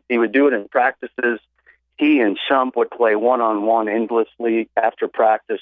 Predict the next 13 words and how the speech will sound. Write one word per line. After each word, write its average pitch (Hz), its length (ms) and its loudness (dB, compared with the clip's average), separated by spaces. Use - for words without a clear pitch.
doing 107 300 -2
things 110 280 -2
like 107 200 0
that. 107 260 2
And 127 160 2
LeBron 156 460 0
sort 131 160 0
of 117 60 -6
got 117 180 2
into 135 320 -2
the 113 80 -2
routine 143 560 0
of, 107 160 -2